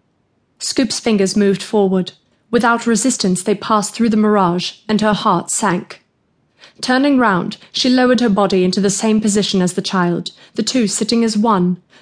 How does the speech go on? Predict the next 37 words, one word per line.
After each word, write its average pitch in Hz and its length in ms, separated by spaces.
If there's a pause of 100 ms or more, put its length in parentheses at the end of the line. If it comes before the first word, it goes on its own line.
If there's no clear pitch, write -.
the 233 100
ragged 226 400
girl's 196 320
image 185 260
inside 180 400
her 190 180
own. 180 340 (320)
The - 100
child's 233 460
arms 202 340
reached 240 340
from 220 240
her 214 80
body 202 300
like 190 340
alien 214 400
appendages, 190 680 (260)
holding 247 420
the 269 80
string 247 360
doll 180 220
in 185 80
front 185 280
of 185 100
Scoop's - 400
face. - 540 (320)
Scoop - 420
held 196 240
her 208 140
own 208 200
arms 180 300
out, - 400
trying 208 360
to 208 100
replicate 202 520
the 202 60
moment, 190 460